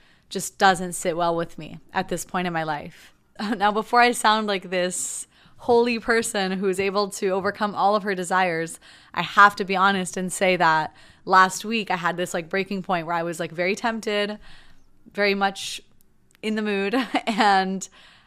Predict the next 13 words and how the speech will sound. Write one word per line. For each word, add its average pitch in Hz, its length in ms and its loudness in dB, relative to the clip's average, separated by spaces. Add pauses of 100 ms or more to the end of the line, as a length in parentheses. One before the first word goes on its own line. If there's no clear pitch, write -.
(120)
I 202 40 0
reached 208 300 0
out 180 280 6
to 202 100 -6
someone 175 380 -2
who 175 320 -4
I 175 120 -2
used 170 380 -6
to 165 640 -4 (760)
hook 180 180 -6
up - 180 -2
with, 214 320 -6 (100)
and 175 640 -2